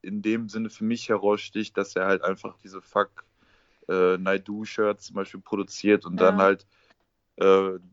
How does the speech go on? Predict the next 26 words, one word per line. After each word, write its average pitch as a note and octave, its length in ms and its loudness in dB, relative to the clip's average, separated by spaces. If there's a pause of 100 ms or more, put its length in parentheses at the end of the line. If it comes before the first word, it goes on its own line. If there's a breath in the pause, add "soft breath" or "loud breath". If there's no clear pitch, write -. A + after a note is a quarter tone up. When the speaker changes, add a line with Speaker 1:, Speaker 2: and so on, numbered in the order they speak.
(340)
Speaker 1:
das - 420 -2
an G2 260 -4
Sea-Watch, G#2 500 -2
glaub G2+ 180 2
ich, G2+ 120 -8
spendet. G2+ 380 -6
Ich - 80 -18
glaub, F#2+ 140 -8
es - 120 -20
war F2+ 80 -2
Sea-Watch. G2 640 -2 (380)
Speaker 2:
Ja, G#3+ 220 -2
genau, G#3+ 260 -6
also G#3 260 -10
irgendwie G#3 320 -6
einen G3 240 -6 (120)
Euro G3+ 380 -6
pro - 200 -12
Shirt F#3+ 380 -8
oder F#3 240 -10
so. G3+ 80 -14
Speaker 1:
Und G3+ 160 -4
das - 120 4
sind F3 140 -2
so A#2 100 -10
Sachen, B2 500 0